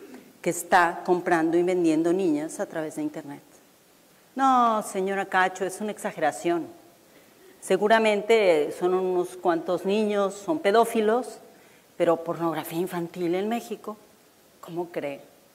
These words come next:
No. Y encontré un hacker y nos metimos en el deep web por primera vez. Imprimí trescientas fotografías de hombres adultos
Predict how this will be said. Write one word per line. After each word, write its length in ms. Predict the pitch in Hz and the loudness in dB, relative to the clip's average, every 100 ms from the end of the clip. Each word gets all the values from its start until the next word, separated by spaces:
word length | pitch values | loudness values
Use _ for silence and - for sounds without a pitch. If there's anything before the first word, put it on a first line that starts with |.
| - | -18
No. 80 | - - _ - - - - - | -18 -20 _ -20 -20 -20 -14 -4
Y 60 | |
encontré 380 | 190 185 175 196 | -2 0 0 2
un 80 | 190 | 0
hacker 440 | - 175 - - - - | 0 -4 -4 -14 -16 -8
y 120 | 185 | -2
nos 160 | 190 165 | -2 0
metimos 720 | 185 180 226 220 214 214 - - | -2 -2 -2 -2 -2 -4 -6 -4
en 140 | 175 | -2
el 80 | 160 | 0
deep 260 | 165 170 - | 0 -2 0
web 160 | 156 156 - | 0 -2 -6
por 160 | 156 | -6
primera 360 | 165 156 156 160 | -2 -2 0 0
vez. 400 | 147 - - - - | -2 -6 -16 -16 -4
Imprimí 800 | 175 170 190 185 208 247 285 - - - _ _ _ _ _ | -2 2 2 2 2 2 -2 -8 -20 -20 _ _ _ _ _
trescientas 840 | - 190 180 - 262 262 262 269 262 | 2 2 2 4 6 6 4 2 2
fotografías 880 | 247 233 190 180 - 185 185 180 180 | 0 2 4 2 2 4 4 4 4
de 120 | 165 | 4
hombres 640 | 165 165 165 175 170 - - | 6 4 2 0 -2 -6 -2
adultos 680 | 165 156 143 - 156 - | 0 0 -4 -4 -6 -8